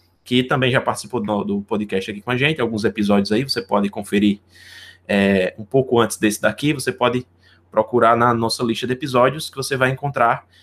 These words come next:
se eu não estiver enganado, o episódio número quinze. Ele fez um projeto voltado também pra isso, né? O projeto dele com o Gira Musical foi pensando nisso, e ele até publicou trabalhos científicos com os alunos dele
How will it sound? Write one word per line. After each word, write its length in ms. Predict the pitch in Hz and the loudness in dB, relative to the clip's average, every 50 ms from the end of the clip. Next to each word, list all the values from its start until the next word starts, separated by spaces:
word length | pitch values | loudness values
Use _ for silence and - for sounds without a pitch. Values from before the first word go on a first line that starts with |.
| _ _ _ | _ _ _
se 80 | - - | -6 -4
eu 40 | 120 | -2
não 60 | 123 | -2
estiver 220 | 120 - 131 131 | -2 0 2 2
enganado, 420 | 135 135 139 120 123 127 127 - 139 | 2 2 4 4 4 2 2 0 -2
o 60 | 143 | -2
episódio 380 | 135 - 135 123 127 123 127 131 | -2 -2 0 0 2 2 2 2
número 180 | 131 139 147 | 0 -2 -2
quinze. 400 | 147 - - 101 92 92 - - _ - | -4 -4 -6 -6 -6 -6 -8 -18 _ -2
Ele 140 | - 190 147 | 0 0 0
fez 240 | - - 180 185 175 | 2 2 2 2 2
um 60 | 170 | 0
projeto 400 | - 170 170 156 170 165 165 156 | 0 2 2 4 2 0 2 2
voltado 320 | 175 180 175 180 180 175 | 2 2 4 2 0 0
também 180 | - 190 185 190 | 0 -2 -2 0
pra 160 | 185 220 208 | 0 2 0
isso, 300 | 190 180 170 - - 131 | 0 0 -2 -6 -6 -6
né? 120 | 127 143 156 | -6 -6 -6
O 80 | 147 | -8
projeto 360 | - 143 143 135 156 139 - | -4 -2 -2 -2 -2 -4 -4
dele 180 | - 143 147 143 | -4 -6 -6 -4
com 140 | - 143 139 | -6 -6 -6
o 20 | |
Gira 180 | 127 131 127 139 | -4 -2 -2 -2
Musical 440 | 139 139 135 151 156 - 139 139 139 | -2 -2 -4 -6 -2 0 0 0 0
foi 160 | - 147 139 | -2 -10 -8
pensando 420 | - 147 147 - - 147 143 165 | -8 -10 -10 -8 -6 -6 -6 -4
nisso, 320 | 160 143 139 147 - - 135 | -4 -4 -4 -4 -4 -4 -2
e 80 | 139 | -2
ele 160 | 143 143 139 - - - | -2 -4 -6 -12 -6 -4
até 180 | - - - 160 | -4 -2 -2 -4
publicou 640 | 156 - 180 190 180 - - 147 156 170 175 170 _ _ _ _ _ _ - | -6 -4 -4 -4 -4 -2 0 0 0 0 0 -2 _ _ _ _ _ _ -4
trabalhos 680 | - 135 113 107 110 123 139 139 143 139 131 - - | -2 0 2 4 4 4 4 2 0 -4 -6 -4 -2
científicos 480 | 156 156 156 - 131 127 - - - | -4 -4 -2 -4 -6 -6 -6 -10 -18
com 140 | - - 147 | -10 -8 -6
os 80 | 147 165 | -2 -2
alunos 340 | 160 147 139 143 151 131 120 | -2 -2 -2 -4 -4 -2 0
dele 260 | 120 120 135 156 | 0 0 0 -2